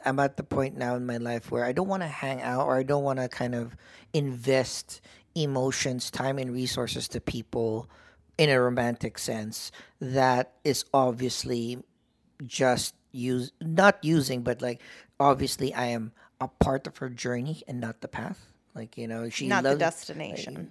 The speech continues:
Speaker 1: N-, no, the, the, not, not even the destination. So, I mean, I'm not even that. I'm not the end goal. I'm not even, like, the path right now. So
Speaker 2: Oh.
Speaker 1: it's just fun.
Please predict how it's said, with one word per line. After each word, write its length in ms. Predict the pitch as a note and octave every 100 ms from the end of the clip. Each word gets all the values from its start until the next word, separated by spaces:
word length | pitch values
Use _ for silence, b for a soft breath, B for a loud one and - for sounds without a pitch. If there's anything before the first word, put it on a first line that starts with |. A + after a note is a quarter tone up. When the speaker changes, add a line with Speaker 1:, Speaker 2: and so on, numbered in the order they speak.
| -
Speaker 1:
N-, 240 | F#2 - -
no, 240 | C#3 E3+ A#2+
the, 180 | A2+ B2
the, 360 | D3 C#3 B2+ C#3
not, 220 | C3+ C3+
not 240 | B2+ B2+
even 240 | C3+ F#3 D3+
the 80 | A#2+
destination. 560 | A#2+ - A#2+ A2 A#2
So, 160 | A2 B2
I 80 | A#2+
mean, 240 | A#2+ C3 -
I'm 240 | C3+ C#3+ -
not 240 | D3 C#3
even 220 | C#3+ C3 C3
that. 260 | D3+ B2+
I'm 120 | A#2
not 180 | B2+ A2+
the 120 | - C3
end 180 | C3 A#2+
goal. 320 | B2+ C3 -
I'm 120 | A#2+
not 160 | D3 D3
even, 240 | C3+ B2+
like, 260 | A2+ G#2 _
the 80 | -
path 300 | - A#2+ -
right 160 | F#2+ F2+
now. 340 | C#3 G#2+ - _ b b b -
So 280 | G3+ D#3+
Speaker 2:
Oh. 40 | B2+
Speaker 1:
it's 120 | C#3
just 300 | D#3 - -
fun. 420 | D#3 D3 B2 B2+